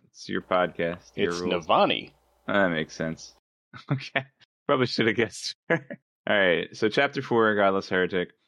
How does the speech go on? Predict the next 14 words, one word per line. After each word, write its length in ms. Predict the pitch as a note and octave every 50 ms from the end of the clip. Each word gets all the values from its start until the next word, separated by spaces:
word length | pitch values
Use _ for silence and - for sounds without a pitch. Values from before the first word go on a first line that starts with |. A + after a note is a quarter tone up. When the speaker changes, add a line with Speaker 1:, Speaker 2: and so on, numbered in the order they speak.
| _ _ _ -
Speaker 1:
<laughs> 520 | - - _ _ _ _ _ _ _ _
People 280 | - A2+ - - A2 G#2+
watching 380 | G#2 G#2 G#2 G#2 - A2 G2+ G2
the 80 | G2
stream 240 | - - - G2+ F#2+
have 120 | G2 F#2+
been 120 | F#2 F#2+ F#2+
<laughs> 0 |
staring 540 | - - - - - - A2+ G#2 G#2+ G#2+ G2+
at 100 | F#2+ -
this 180 | G2 F2+ E2
bullet 400 | - - - G2 G2 F#2+ F2+ -
point. 280 | - F#2+ F#2 F#2+ - - _ _ _ - _ _ - -
Um, 600 | - A2 A2+ A2+ A2 G#2+ G#2+ G#2 G2+ G2 G2+ -